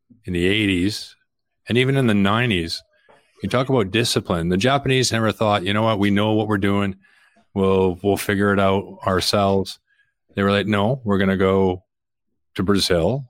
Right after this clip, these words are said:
and we're gonna watch training, and we're gonna watch what they do. We're gonna go to Germany, we're gonna go to England, and we're gonna get the best of everything. We're gonna figure this out and get coaches that know how to do this. And you're right, Jimmy, they did. A lot of, a lot of coaches came over to the league over there too,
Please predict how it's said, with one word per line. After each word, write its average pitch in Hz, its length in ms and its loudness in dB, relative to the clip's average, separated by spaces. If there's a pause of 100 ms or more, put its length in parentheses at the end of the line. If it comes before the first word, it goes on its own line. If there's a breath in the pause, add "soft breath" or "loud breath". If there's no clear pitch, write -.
(320)
and 95 100 0
we're 92 100 2
gonna 90 160 2
watch 87 380 0
training, 92 440 -2
and 113 60 0
we're 87 60 0
gonna 87 120 0
watch 87 240 -2
what 90 120 -4
they 82 120 -2
do. 95 400 -2 (100)
We're 98 100 -2
gonna 92 120 0
go 87 100 2
to 90 100 2
Germany, 85 560 -2
we're 107 140 0
gonna 95 160 0
go 90 140 2
to 85 200 -2
England, 92 440 -2 (460 loud breath)
and 98 80 0
we're 95 80 2
gonna 95 160 0
get 95 200 -2
the 90 60 0
best - 360 -4
of 101 100 0
everything. 95 440 0
We're 95 100 2
gonna 90 140 0
figure 107 320 -2
this 104 220 0
out 92 240 0 (460 loud breath)
and 92 140 0
get 92 180 -2
coaches 98 400 0
that 92 140 0
know 92 200 0
how 92 100 0
to 90 120 0
do 101 240 0
this. 85 300 -4 (440 soft breath)
And 95 140 0
you're 95 80 2
right, 110 240 2
Jimmy, 90 260 0
they 90 140 0
did. 95 320 -2 (220)
A 98 80 0
lot 95 180 2
of, 87 60 -4 (120)
a 104 40 -2
lot 101 160 2
of 87 40 -6
coaches 107 420 -2
came 104 220 0
over 104 200 2
to 98 120 -4
the 90 60 2
league 110 400 2
over 110 160 2
there 107 220 0
too, 120 420 0